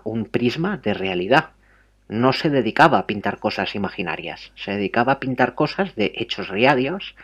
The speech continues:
por ejemplo, la caza, los rituales de cortejo, etcétera. Entonces, que alguien me explique por qué en la época de, del sur de Marruecos, en el,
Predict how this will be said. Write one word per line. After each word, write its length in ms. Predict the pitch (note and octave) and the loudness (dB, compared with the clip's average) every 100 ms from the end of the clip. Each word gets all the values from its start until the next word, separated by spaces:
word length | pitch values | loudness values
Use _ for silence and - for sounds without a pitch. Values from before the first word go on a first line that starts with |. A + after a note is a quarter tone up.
| - - - | -20 -20 -2
por 140 | A2+ | 0
ejemplo, 320 | - A#2+ E3 | 2 2 2
la 160 | A#2 F2 | 2 4
caza, 460 | C3+ - F#2 A2 - _ - - - - | 4 4 -2 -6 -10 _ -20 -20 -20 2
los 140 | A#2 | 4
rituales 420 | A#2 A2+ G#2 F#2+ | 4 4 2 2
de 80 | - | -2
cortejo, 480 | - - - C3+ - | -12 -2 0 0 -2
etcétera. 460 | - A2+ - - - | -6 -6 -8 -10 -14
Entonces, 320 | - D#2 - | -16 -16 -14
que 100 | - | -4
alguien 200 | G#2+ G2+ | -2 0
me 60 | G#2+ | -2
explique 460 | - F3+ F#3+ G#3+ - _ - _ _ _ _ _ - | 0 2 4 2 -6 _ -20 _ _ _ _ _ -20
por 200 | - G#3+ | -2 -2
qué 200 | - C3+ - - - - | 4 4 2 -10 -20 -8
en 240 | A#2 A2+ G#2+ | -2 0 4
la 100 | A#2 | 4
época 360 | C3+ D3 C3+ | 2 0 0
de, 520 | A#2 G#2+ G2+ F#2+ F2+ F2 | 2 2 0 -2 -6 -10
del 680 | F#2+ G2 F#2 F2+ E2+ E2 E2 | -8 -4 -2 -4 -6 -10 -10
sur 520 | - - E3 B2+ - _ - - _ - | -8 4 6 6 0 _ -20 -20 _ -14
de 360 | - G2+ F#2+ | -4 -2 -2
Marruecos, 640 | F#2 F#2 C#3 F3+ D3+ A3 - | -4 4 6 6 2 -6 -8
en 160 | G2 | -8
el, 220 | F#2 F2+ | -6 -6